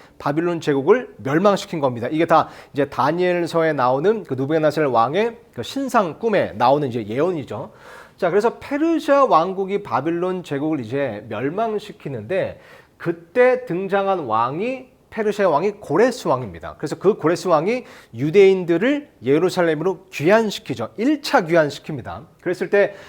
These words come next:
모든 유대인들이 다 온 것은 아니지만 이 바빌론에 있던, 이 포로 잡혀있던 유대인들 중에 한 오만 명 가량이 예루살렘으로 귀환을 했습니다.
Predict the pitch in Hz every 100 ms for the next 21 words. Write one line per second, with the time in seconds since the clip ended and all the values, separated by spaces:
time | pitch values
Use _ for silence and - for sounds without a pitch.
0 | - 120 165 302 254 196 226 226 214 208
1 | 208 - 185 165 151 175 180 160 120 110
2 | 135 175 135 - 135 175 175 170 170 175
3 | 156 135 151 127 - 214 202 151 - 160
4 | 156 131 156 147 139 135 202 226 - -
5 | - 202 127 147 240 247 214 214 196 -
6 | 151 139 135 185 123 110 127 170 220 196
7 | 185 170 156 156 - 139 180 175 143 113
8 | - 78 71